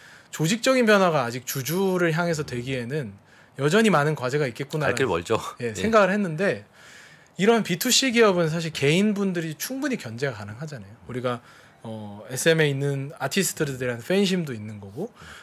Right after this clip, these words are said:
Speaker 1: 그런 것들을 통해서 충분히 견제가 가능한 부분인데,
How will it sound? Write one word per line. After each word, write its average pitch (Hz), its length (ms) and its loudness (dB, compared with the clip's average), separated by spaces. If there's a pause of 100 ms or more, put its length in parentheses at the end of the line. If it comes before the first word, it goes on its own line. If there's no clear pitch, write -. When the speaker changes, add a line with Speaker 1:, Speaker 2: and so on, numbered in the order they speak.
Speaker 1:
그런 190 200 4
것들을 196 300 4
통해서 185 320 2
충분히 247 440 2
견제가 175 460 2
가능한 139 340 -2
부분인데, 131 640 -4